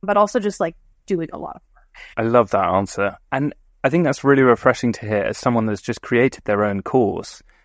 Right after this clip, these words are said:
Speaker 2: to be like, "Look, there's, there's a limit to what you can,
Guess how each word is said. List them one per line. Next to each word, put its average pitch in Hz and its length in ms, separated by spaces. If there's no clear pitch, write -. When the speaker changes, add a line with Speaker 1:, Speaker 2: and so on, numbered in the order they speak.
Speaker 2:
to 117 80
be 135 200
like, 95 340
"Look, 135 280
there's, 202 320
there's 202 180
a 214 60
limit 127 320
to 127 100
what 110 160
you 113 120
can, 98 340